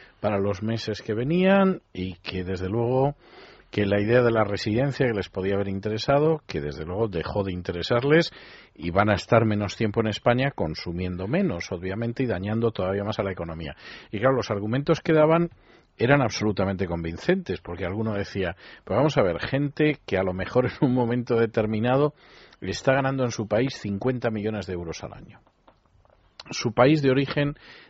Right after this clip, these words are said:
tiene una fiscalidad sensiblemente inferior a la española. Montoro, ¿qué se fuma para pensar que esa persona va a pagar aquí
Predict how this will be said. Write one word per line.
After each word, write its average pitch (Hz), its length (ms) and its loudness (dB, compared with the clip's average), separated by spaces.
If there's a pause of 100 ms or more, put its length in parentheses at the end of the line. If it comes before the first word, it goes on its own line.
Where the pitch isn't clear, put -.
tiene 110 160 0
una 123 160 4
fiscalidad 104 720 0
sensiblemente 117 1000 -2
inferior 107 320 -4
a 101 60 -2
la 92 60 -2
española. 67 580 -12 (440)
Montoro, 123 640 2 (140)
¿qué 165 140 4
se 135 220 2
fuma 151 580 2 (120)
para 104 180 0
pensar 110 420 -2
que - 80 -2
esa 117 180 -2
persona 127 560 -4 (480)
va 104 280 4
a 127 60 8
pagar 120 320 2
aquí 131 440 -2